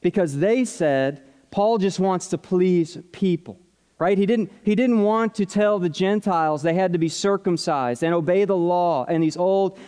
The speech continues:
Testament regulations. They're accusing him of being a people pleaser, trying to grow his own brand. They're accusing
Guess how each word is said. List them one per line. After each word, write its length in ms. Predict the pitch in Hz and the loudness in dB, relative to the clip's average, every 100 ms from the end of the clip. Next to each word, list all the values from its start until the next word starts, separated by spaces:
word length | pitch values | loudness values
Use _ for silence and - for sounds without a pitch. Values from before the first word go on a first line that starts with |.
| - - | -20 -4
Testament 600 | 190 185 - 190 170 143 | 0 0 -2 -2 0 0
regulations. 760 | 165 165 165 160 170 - 123 | -2 0 2 2 0 -2 -4
They're 140 | 143 180 | 0 -2
accusing 440 | - 233 226 214 | 0 0 2 2
him 320 | 190 208 196 - - - | 2 2 0 -4 -16 -6
of 140 | 175 | -2
being 240 | 175 208 185 | 0 2 0
a 60 | |
people 580 | 202 - 214 226 202 175 | -4 -4 -2 0 0 -2
pleaser, 440 | - 165 151 135 | -4 -2 -2 0
trying 380 | 135 - 208 214 | -4 -2 0 0
to 80 | 190 | 0
grow 640 | 160 170 190 202 196 156 - - - | 0 0 2 2 2 0 -4 -12 -2
his 240 | 180 170 - | -2 -2 -2
own 380 | 180 185 185 156 | 0 2 0 0
brand. 640 | 165 170 175 165 127 95 _ _ _ _ _ _ _ | -2 0 0 0 -2 -6 _ _ _ _ _ _ _
They're 140 | 180 | -2
accusing 640 | 185 226 247 254 208 196 | 0 2 2 2 2 0